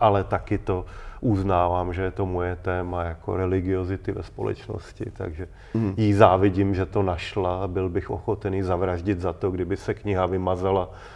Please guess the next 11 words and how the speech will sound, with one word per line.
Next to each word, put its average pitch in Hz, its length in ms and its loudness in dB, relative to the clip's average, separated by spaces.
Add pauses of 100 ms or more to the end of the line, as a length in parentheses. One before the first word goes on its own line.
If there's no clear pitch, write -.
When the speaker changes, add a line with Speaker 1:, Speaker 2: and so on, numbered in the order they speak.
(140)
Speaker 1:
a 101 60 -2
mohl 95 180 -2
jsem 92 200 -4
to 95 100 -4
napsat 90 420 -6
já. 87 340 0 (320)
Speaker 2:
<laughs> 156 80 8 (1400)
Eh, 110 360 12 (800)
když 110 440 2
se 127 140 8
ještě, - 220 4